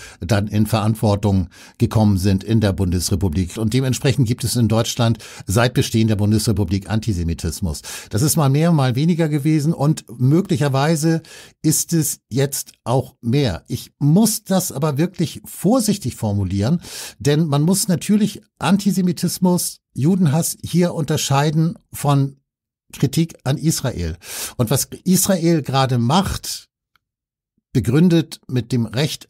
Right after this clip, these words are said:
auf Selbstverteidigung. Man kann es nur als Wahnsinn, man kann es als Genozid, als Massenmord, als Verbrechen gegen die Menschlichkeit, als Mord, Totschlag, was auch immer bezeichnen.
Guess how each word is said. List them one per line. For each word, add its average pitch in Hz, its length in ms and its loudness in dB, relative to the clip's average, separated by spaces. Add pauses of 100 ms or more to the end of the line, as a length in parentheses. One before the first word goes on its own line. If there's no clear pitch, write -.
auf 123 220 -4
Selbstverteidigung. 107 1200 -4 (580)
Man - 140 -2
kann 151 160 0
es - 320 -2
nur 139 460 2
als - 560 -4
Wahnsinn, 143 600 2
man 113 140 -4
kann 135 140 0
es 123 120 -4
als 113 180 -4
Genozid, 127 760 2
als - 360 -4
Massenmord, 135 920 -2
als - 580 -6 (340)
Verbrechen 135 500 0
gegen 127 200 2
die 120 80 2
Menschlichkeit, 127 880 -2
als 110 480 -4
Mord, 127 600 2
Totschlag, 127 720 0
was 113 280 -2
auch 110 160 -2
immer 120 180 0
bezeichnen. 80 640 -6